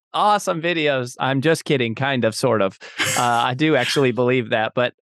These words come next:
uh, Eric, thank you so much. Like, this is just so helpful. Just great tips, helpful for any of us trying to understand this world of video, which, like, for me, I'm just,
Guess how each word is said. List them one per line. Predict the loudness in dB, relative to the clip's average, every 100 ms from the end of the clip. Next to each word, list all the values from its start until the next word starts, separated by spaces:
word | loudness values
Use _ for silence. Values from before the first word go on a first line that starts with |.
| -2
uh, | -2 0
Eric, | 0 0 -2 -2
thank | 0 0 -2
you |
so | 0 2
much. | 2 2 0 -2
Like, | -2 0
this | 0 -2
is | -2
just | -2 0
so | 0
helpful. | 2 0 0 -2
Just | -2 -4 -2
great | 0 0 -2 _ -14 -4
tips, | -2 -2 -2
helpful | -4 -2 -4
for | -2 -4
any | -2 -2 0
of | 0
us | 0 -2
trying | -4 -2 -2
to | -2
understand | -2 -2 -2 -2 -2 -2
this | -4
world | -2 0 -2
of | -2
video, | 0 0 0
which, | -2 -4
like, | -4 -4
for | -2 -2
me, | 0 0
I'm | 0
just, | -2 -4 -6